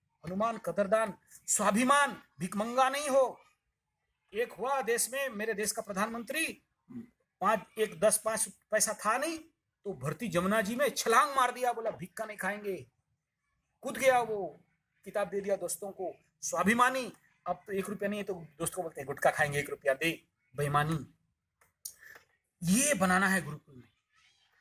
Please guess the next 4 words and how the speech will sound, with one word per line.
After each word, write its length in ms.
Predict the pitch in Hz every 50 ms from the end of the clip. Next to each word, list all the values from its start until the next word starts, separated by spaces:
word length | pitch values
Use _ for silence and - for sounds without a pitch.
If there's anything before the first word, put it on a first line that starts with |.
| _ _ _ _ _ -
तैयार, 540 | 208 214 226 233 233 208 185 165 - - _ _ _ _ _ _ _ _ _ _ _ -
ईमानदार, 720 | 180 196 214 214 220 220 214 214 202 190 175 147 - - _ _ _ _ _ _ _ _ _ -
सरदार, 800 | - - - 190 185 175 190 190 185 180 160 147 - - - _ _ _ _ -
तैयार। 560 | 170 170 170 175 175 165 156 - - - _